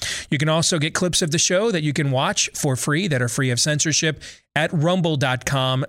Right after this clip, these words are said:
slash Steve Deace Show. Coming up on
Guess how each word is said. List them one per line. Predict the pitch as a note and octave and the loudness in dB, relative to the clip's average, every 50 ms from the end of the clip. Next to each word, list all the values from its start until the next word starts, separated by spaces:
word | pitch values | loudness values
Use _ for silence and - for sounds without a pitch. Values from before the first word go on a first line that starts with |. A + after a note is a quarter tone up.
| - | -2
slash | - - - - - B2+ C3 C3+ C#3 C#3 C#3 C#3+ C3 - - - - | -2 0 0 0 0 0 0 0 0 0 0 0 0 -2 -4 -4 -2
Steve | - - - - - C#3 C3+ C3 C3+ C3+ - - - C#3+ | 0 0 0 0 0 0 0 0 0 -2 -2 -4 -4 -4
Deace | A#2+ A#2 A#2+ A2+ A#2 A#2 A2+ - - - _ | -2 -2 0 0 0 0 0 -2 -2 -4 _
Show. | - - - - - B2+ A#2+ G#2+ F2+ E2 - - - - - - - - - - - | -4 -2 0 0 2 0 0 0 -2 -6 -10 -12 -12 -10 -8 -6 -6 -8 -6 -2 -2
Coming | - G#3 A3 G#3+ | 0 2 2 2
up | A3+ A3+ - - | 2 0 0 0
on | - G3+ G#3 G#3+ A3 G#3+ | 0 2 2 2 2 0